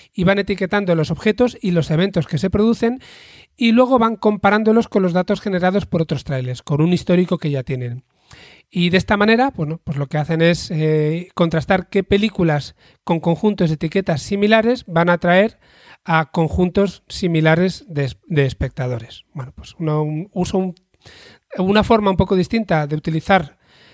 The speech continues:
eh, este tipo de algoritmos que en el caso de Netflix, pero con un objetivo bastante común. Al final, lo que estamos haciendo es tratar de determinar cuáles son los mejores contenidos para los usuarios de nuestra plataforma.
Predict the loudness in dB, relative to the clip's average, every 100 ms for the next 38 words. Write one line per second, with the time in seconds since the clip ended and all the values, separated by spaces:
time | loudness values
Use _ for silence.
0 | _ -2 0 0 -2 -4 0 2 2 2
1 | 2 0 -2 -2 -2 -2 0 2 0 -2
2 | -6 -4 -2 -2 0 0 0 -2 -2 0
3 | 0 -2 -6 -6 -8 -8 -6 -6 -6 -8
4 | -6 2 2 2 -4 -20 -20 _ -2 -2
5 | -2 -2 -2 0 0 2 2 2 -2 _
6 | _ _ _ _ -20 -6 -2 0 2 0
7 | 0 -2 0 0 2 0 2 2 2 2
8 | 0 0 0 0 -4 -2 -2 0 0 2
9 | 2 2 0 -2 -2 2 2 0 -2 -4
10 | -6 -8 -6 -6 -4 -2 0 -4